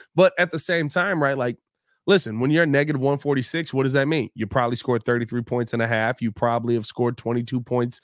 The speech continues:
in a quarter. You've probably scored fourteen points in a quarter, right?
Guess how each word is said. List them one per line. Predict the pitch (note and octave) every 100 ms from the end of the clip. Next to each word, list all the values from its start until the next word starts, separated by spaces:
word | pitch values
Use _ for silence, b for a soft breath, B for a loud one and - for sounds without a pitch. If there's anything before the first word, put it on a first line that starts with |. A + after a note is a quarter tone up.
| B B -
in | C3
a |
quarter. | A#2+ - C3 C3+
You've | C3+ A2+
probably | C#3 B2 A#2+
scored | - C3+ B2
fourteen | - C3+ B2+ - D3 C3+
points | A#2+ C3 B2+ -
in | A2+
a |
quarter, | G#2+ A#2+ A#2+ B2+
right? | C3